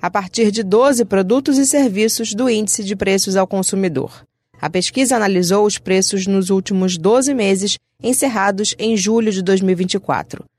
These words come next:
O Índice de Preços ao Consumidor acumulou alta de três vírgula oitenta e oito por cento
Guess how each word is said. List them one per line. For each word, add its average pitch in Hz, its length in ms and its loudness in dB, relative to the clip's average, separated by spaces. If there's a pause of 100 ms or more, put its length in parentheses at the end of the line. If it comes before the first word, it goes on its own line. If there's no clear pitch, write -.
(160)
O 185 80 2
Índice 208 240 0
de 185 140 -2
Preços 190 520 0
ao 208 140 2
Consumidor 180 680 0
acumulou 208 560 0
alta 190 360 0
de 190 100 -2
três 220 400 0
vírgula 202 540 2
oitenta 240 420 0
e 240 80 2
oito 165 240 0
por 220 220 -2
cento 214 420 0